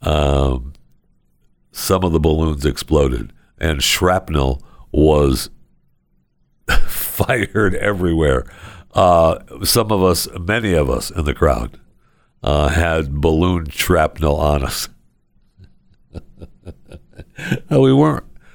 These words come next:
we weren't scared for our lives, but apparently we should have been.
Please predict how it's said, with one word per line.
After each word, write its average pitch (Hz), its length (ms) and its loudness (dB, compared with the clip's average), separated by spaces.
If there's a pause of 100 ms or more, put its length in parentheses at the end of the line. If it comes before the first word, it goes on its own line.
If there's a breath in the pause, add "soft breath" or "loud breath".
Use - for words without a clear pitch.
(140)
we 127 60 4
weren't 143 240 4
scared 127 300 0
for 101 200 4
our 98 60 4
lives, 104 460 4
but 87 320 2
apparently 110 480 2
we 87 160 4
should - 220 0
have 73 120 -2
been. 64 300 -12